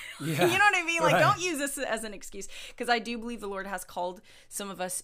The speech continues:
Speaker 1: to be home and to invite people into our home. He has called every single person for his glory to show up in your home. Nobody, not, there's not one Christ follower that the Holy Spirit does not want to enter your home and be in there with you.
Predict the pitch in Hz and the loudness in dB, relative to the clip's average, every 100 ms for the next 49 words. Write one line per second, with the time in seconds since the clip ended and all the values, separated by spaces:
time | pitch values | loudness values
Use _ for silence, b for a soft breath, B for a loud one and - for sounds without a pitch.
0 | - - 202 160 185 175 - 170 185 185 | -10 -10 -10 -8 -8 -8 -8 -8 -8 -8
1 | - 170 165 156 135 - 180 170 175 170 | -10 -10 -8 -8 -8 -12 -14 -12 -12 -10
2 | 165 165 175 180 214 B B B - 233 | -10 -10 -8 -10 -12 B B B -12 -6
3 | 233 254 262 B - 208 196 - 196 175 | -4 -6 -8 B -8 -6 -6 -6 -6 -2
4 | 233 277 - 180 156 - - - - - | -2 -4 -4 -6 -8 -12 -12 -10 -12 -12
5 | - - - _ _ - - - 185 165 | -16 -20 -20 _ _ -20 -20 -12 -6 -4
6 | 160 226 226 214 180 - - _ _ 175 | -4 -4 -2 0 -4 -8 -12 _ _ -8
7 | 170 156 135 - - - 160 160 151 160 | -6 -6 -8 -14 -10 -8 -6 -6 -6 -8
8 | - 165 165 151 - - - - _ _ | -12 -10 -8 -8 -10 -14 -16 -20 _ _
9 | _ _ _ _ - - 190 233 247 220 | _ _ _ _ -18 -6 0 0 2 0
10 | 190 180 170 - 107 - 208 220 190 220 | -2 -6 -8 -12 -14 -6 0 0 0 -2
11 | 226 240 - 254 240 - 214 214 190 180 | 0 0 2 -2 -2 -2 -4 -2 -2 0
12 | 170 160 165 170 175 165 - 160 160 170 | -2 -4 -6 -6 -6 -6 -8 -10 -10 -10
13 | - 160 - 165 160 160 160 160 156 156 | -8 -10 -10 -12 -12 -14 -14 -14 -14 -14
14 | - - 117 - - - - | -14 -16 -16 -18 -20 -20 -20